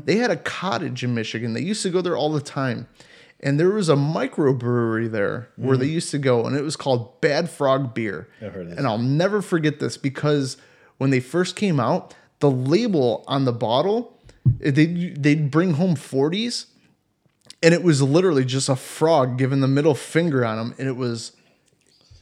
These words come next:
Speaker 1: it
Speaker 2: That's
Speaker 1: was
Speaker 2: like a,
Speaker 1: awful
Speaker 2: I would love to
Speaker 1: stuff,
Speaker 2: have,
Speaker 1: but the
Speaker 2: I would
Speaker 1: bottle
Speaker 2: love,
Speaker 1: was so cool.
Speaker 2: I was gonna say I'd love to have a bottle
Speaker 1: Yeah.
Speaker 2: like that. Yeah. Um, all right. These are gonna be, these should be easy ones if you think about it. Maine.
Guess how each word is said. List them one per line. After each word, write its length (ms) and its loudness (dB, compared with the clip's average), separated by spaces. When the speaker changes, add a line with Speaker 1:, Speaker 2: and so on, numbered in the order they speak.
Speaker 1:
it 40 4
Speaker 2:
That's 80 6
Speaker 1:
was 140 2
Speaker 2:
like 100 -10
a, 40 0
Speaker 1:
awful 340 6
Speaker 2:
I 20 4
would 60 2
love 0 -
to 80 0
Speaker 1:
stuff, 460 6
Speaker 2:
have, 120 0
Speaker 1:
but 300 6
the 220 4
Speaker 2:
I 40 4
would 80 2
Speaker 1:
bottle 280 8
Speaker 2:
love, 80 6
Speaker 1:
was 120 4
so 540 4
cool. 320 2
Speaker 2:
I 40 2
was 120 0
gonna 100 -2
say 160 2
I'd 160 -2
love 220 -2
to 80 0
have 140 0
a 60 -2
bottle 360 -4
Speaker 1:
Yeah. 220 8
Speaker 2:
like 240 -4
that. 260 -8
Yeah. 60 4
Um, 280 -2
all 80 -6
right. 300 -4
These 180 -4
are 60 0
gonna 160 -2
be, 320 -4
these 160 -4
should 120 -2
be 180 -2
easy 160 0
ones 160 -2
if 100 -6
you 80 -6
think 140 -10
about 200 -16
it. 60 -20
Maine. 520 -6